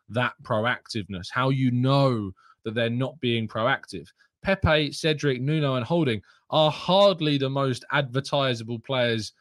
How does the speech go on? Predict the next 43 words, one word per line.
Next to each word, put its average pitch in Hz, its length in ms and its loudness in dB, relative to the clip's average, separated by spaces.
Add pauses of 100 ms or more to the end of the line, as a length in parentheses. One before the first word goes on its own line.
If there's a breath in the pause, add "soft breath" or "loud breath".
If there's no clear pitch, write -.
(220 soft breath)
on 135 160 0
the 135 80 0
market 160 400 0
right 110 100 -4
now. 107 140 -2 (160 loud breath)
And 175 120 2
as 208 140 2
I 226 180 4
have 170 160 2
said, 135 380 0
like, 107 240 -2
a 117 60 0
lot, 120 400 2
and 110 100 -2
I've 113 100 -2
spoken 139 360 -2
about 107 180 -2
this 104 140 -8
a 113 40 -6
lot 113 140 -4
on 110 100 -6
the, 107 100 -6 (120)
on, 98 300 -12
on 101 160 -12
the 95 60 -8
show, 104 360 -2 (360 loud breath)
some 196 360 0
players 113 480 2
are 113 80 -4
more 127 240 -2
likely 113 400 -6
to - 80 -12
be 110 100 -12
sold 113 380 -6
towards 107 320 -14
the 110 180 -6
end 107 140 -4
of 98 60 -12
the 101 80 -14
window 104 420 0
because 98 300 -8
as 120 200 0
clubs 113 520 -2